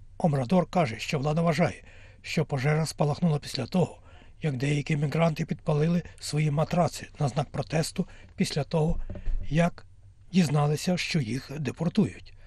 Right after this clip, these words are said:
Він не повідомив подробиць про те, скільки загинуло в інциденті. Це відбувається в міру того, як С Ш А і Мексика продовжують боротися з рекордним рівнем перетину кордону на своєму спільному кордоні.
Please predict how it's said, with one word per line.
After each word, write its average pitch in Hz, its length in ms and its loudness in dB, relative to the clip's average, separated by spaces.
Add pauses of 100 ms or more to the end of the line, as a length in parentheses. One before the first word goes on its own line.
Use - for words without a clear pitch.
(220)
Він 175 180 2
не 185 100 4
повідомив 143 540 0
подробиць 151 460 0
про 165 160 -4
те, - 220 0 (280)
скільки 175 520 0
загинуло 135 520 0
в 165 40 2
інциденті. 165 540 0 (960)
Це 170 320 2
відбувається 143 800 0
в 139 120 -6
міру 143 220 0
того, 131 300 2
як 135 240 0
С - 60 -2
Ш 156 120 0
А 123 40 -2
і 120 80 -4
Мексика 151 480 -2
продовжують 175 540 2
боротися 165 500 -2 (500)
з 135 100 -4
рекордним 139 640 0
рівнем 160 380 0 (460)
перетину 170 400 2
кордону 170 520 0
на 156 120 -2
своєму 156 580 -2
спільному 110 500 -6
кордоні. 165 500 0